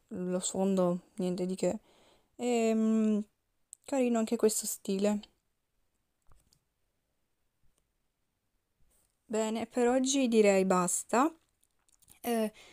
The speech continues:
ditemi nei commenti se vi piace questo format e se,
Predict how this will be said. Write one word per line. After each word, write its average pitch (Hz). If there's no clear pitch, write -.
ditemi 262
nei 247
commenti 226
se 226
vi 208
piace 208
questo 196
format 214
e 339
se, 190